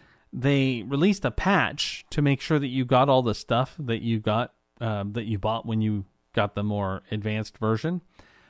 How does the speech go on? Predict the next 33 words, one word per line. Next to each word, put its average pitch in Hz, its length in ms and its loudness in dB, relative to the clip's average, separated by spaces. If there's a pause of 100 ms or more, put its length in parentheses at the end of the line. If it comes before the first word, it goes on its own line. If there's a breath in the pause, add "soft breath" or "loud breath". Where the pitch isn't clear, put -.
(160 soft breath)
But 175 180 4
in 156 140 4
order 170 240 6
to 151 120 -6
take 160 240 0
advantage 147 440 0
of 120 120 2
it, 123 60 -4
you 113 140 2
had 127 100 0
to 113 140 0
restart 117 420 -2
the 104 80 -6
game 98 400 -2 (180)
so - 200 0
that 110 80 -2
you 113 100 0
could 107 160 -4
have 107 240 2
the 107 160 0
outfits 101 580 -4
and, 92 380 -4
and 98 240 -4
the 98 140 -4
extra 92 720 -4 (160)
story, 101 580 0 (440 soft breath)
effectively, 92 560 -6
the, 87 260 -8
the 101 140 -6
favor 107 480 0
from 101 260 0
that 98 260 -4
character, 107 380 -2